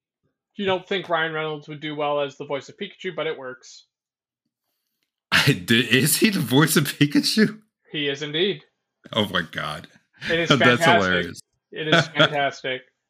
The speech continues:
Speaker 2: I, you know what? I didn't think he was gonna work well as Batman, and he actually did a good job with that as well.
Speaker 1: Do, when did Ryan Reynolds do Batman?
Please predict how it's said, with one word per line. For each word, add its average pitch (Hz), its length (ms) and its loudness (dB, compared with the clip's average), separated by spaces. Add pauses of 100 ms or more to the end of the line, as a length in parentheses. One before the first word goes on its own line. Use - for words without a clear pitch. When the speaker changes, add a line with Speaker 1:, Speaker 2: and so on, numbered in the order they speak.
(1600)
Speaker 2:
I, 123 60 4
you 135 120 6
know 185 100 6
what? 170 240 4
I 143 100 6
didn't 175 200 2
think 120 140 2
he 120 140 4
was 104 120 2
gonna 92 160 0
work 90 240 -2
well 87 160 -2
as 76 80 -6
Batman, 73 540 -8
and 78 100 -6
he 101 120 2
actually 98 180 -2
did 78 120 -6
a 76 60 -10
good 69 160 -12
job 67 320 -10 (160)
with - 140 -20
that 78 200 -12
as 73 120 -16
well. 76 280 -20 (800)
Speaker 1:
Do, 135 100 -16 (680)
when 170 180 -4
did 262 140 -6
Ryan 285 260 -6
Reynolds 226 340 -4
do 190 180 -10
Batman? 139 460 -6